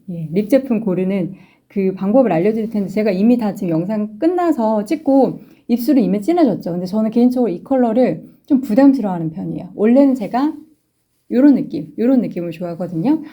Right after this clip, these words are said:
어떤 제품을 제가 추천할 수 있는지, 아, 조금 더 웜톤 피부, 그리고 분위기 있고 우아한 그런 느낌이 나는 메이크업을 하고 싶다 하시는 분들은 영상 끝까지 함께 봐주세요. 스페 오신 여러분, 환영합니다.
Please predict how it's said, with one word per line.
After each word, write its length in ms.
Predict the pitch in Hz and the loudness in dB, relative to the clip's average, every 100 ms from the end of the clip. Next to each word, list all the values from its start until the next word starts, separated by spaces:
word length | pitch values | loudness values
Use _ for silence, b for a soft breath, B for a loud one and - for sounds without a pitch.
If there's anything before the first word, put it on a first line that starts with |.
| B - | B -6
어떤 340 | 220 285 294 | 0 4 6
제품을 460 | - - 190 180 170 | 4 -2 -6 -6 -8
제가 160 | 165 | -8
추천할 420 | 160 - 277 269 | -10 -4 -2 -2
수 140 | - 170 | -4 -4
있는지, 580 | 151 160 147 214 - - B B - | -2 -2 -2 -2 -2 -6 B B -12
아, 300 | 175 170 175 | -10 -8 -8
조금 260 | 214 240 | -6 -4
더 100 | 202 | 0
웜톤 500 | 160 165 226 269 269 | 2 2 2 4 2
피부, 480 | - 196 170 226 349 | 2 -4 -4 -4 -4
그리고 320 | - 170 160 156 - | -6 -8 -8 -8 -4
분위기 380 | 214 269 277 | 4 6 6
있고 180 | 214 - | 0 -6
우아한 480 | 190 226 247 226 190 | -4 0 0 -2 -4
그런 320 | - 226 247 | -4 0 0
느낌이 380 | 160 160 196 190 | -2 -4 -2 -2
나는 560 | 165 160 190 202 180 160 | -2 -2 -2 -2 -2 -2
메이크업을 480 | 185 185 226 196 | -2 -2 -4 -2
하고 180 | 247 277 | -2 -2
싶다 300 | 262 - 196 | -4 -6 -6
하시는 280 | 185 196 175 | -4 -4 -2
분들은 400 | 160 170 311 311 B B | -2 2 0 0 B B
영상 480 | 165 190 240 233 - - - | -6 -2 -2 -2 -8 -12 -6
끝까지 300 | 311 381 311 | -2 2 2
함께 220 | 190 170 | 0 -4
봐주세요. 680 | 165 160 165 160 302 - - - - - _ _ - - _ _ - - - - - _ _ _ _ _ _ _ _ _ _ _ _ _ _ _ _ _ | -6 -4 -2 -2 -2 -4 -20 -20 -20 -20 _ _ -20 -20 _ _ -18 -18 -18 -20 -20 _ _ _ _ _ _ _ _ _ _ _ _ _ _ _ _ _
스페 320 | - 330 392 381 | -12 -4 -2 0
오신 160 | 349 | 0
여러분, 320 | 294 269 262 | 2 2 0
환영합니다. 880 | 262 302 311 285 262 247 220 214 185 | 0 2 4 2 2 0 0 0 -4